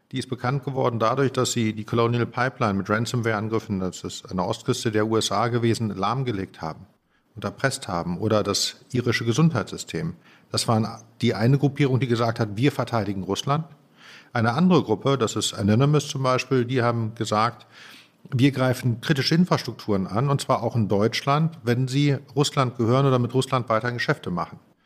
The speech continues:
Daraufhin, das ist erfolgreich durchgeführt worden, beispielsweise ist Rosneft, einer der größten Öldistributoren in Deutschland,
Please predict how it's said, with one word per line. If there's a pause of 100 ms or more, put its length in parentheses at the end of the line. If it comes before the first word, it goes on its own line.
(340)
Daraufhin,
das
ist
erfolgreich
durchgeführt
worden,
beispielsweise
ist
Rosneft,
einer
der
größten
Öldistributoren
in
Deutschland,